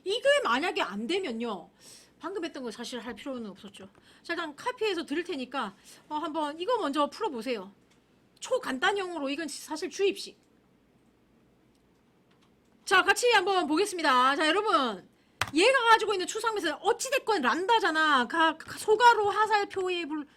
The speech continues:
이거잖아, 이거, 이거. 한 줄 끝나고. 이거잖아. 일단 무조건 이거 만들어야 되잖아. 근데 매개 변수가 몇 개 들어오니? 딱 한 개 들어오지. 리턴형 있어, 없어? 없어. 그러면은 봐봐.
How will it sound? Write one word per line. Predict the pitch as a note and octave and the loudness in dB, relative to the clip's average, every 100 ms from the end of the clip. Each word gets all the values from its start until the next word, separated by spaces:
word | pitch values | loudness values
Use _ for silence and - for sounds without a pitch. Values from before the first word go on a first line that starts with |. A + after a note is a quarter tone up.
| _ - | _ -2
이거잖아, | F#4 G#4+ B4 A4+ E4+ | 0 4 4 2 0
이거, | A#3+ B3 | 0 0
이거. | A#3 G#3 G3 | -2 -2 -6
한 | G#4 E4+ | -6 -6
줄 | D#4+ | -6
끝나고. | D4 C4 G#3 E3+ - F4+ | -4 -4 -4 -8 -14 -10
이거잖아. | F4+ A4+ E4 C4 | -4 -2 -2 -4
일단 | E4+ D4 | -4 -4
무조건 | C4 A#4+ G4 | 0 0 0
이거 | F#4 | -4
만들어야 | D4+ G#3+ D#4+ C#4+ | -6 -6 -6 -4
되잖아. | C4 A#3+ G3+ F3 - _ | -6 -6 -6 -10 -20 _
근데 | - D4 C4+ | -12 -2 0
매개 | D#4+ | 2
변수가 | A#4+ A4+ G4+ | 2 0 -2
몇 | A#3+ | -2
개 | D#4 | -2
들어오니? | E4+ D#4+ B3+ F#3 F3 _ _ _ - | -4 -4 -6 -8 -14 _ _ _ 4
딱 | A4+ B4 | 4 4
한 | C#5+ | -2
개 | B4+ | 0
들어오지. | F4 E4 D4+ C4 A#3 | 2 0 -2 -2 -6
리턴형 | C#4 A4 A#4 G#4+ | -6 -6 -4 -4
있어, | A#4 | -2
없어? | D4 D4+ A#3 | 0 0 0
없어. | F#3+ C#4+ - E4+ B3 - - | -4 -10 -4 -2 -2 -6 -14
그러면은 | - A#4 G#4+ F#4 | -2 0 0 -2
봐봐. | C#4 D4 B3+ F4+ | 0 0 0 -2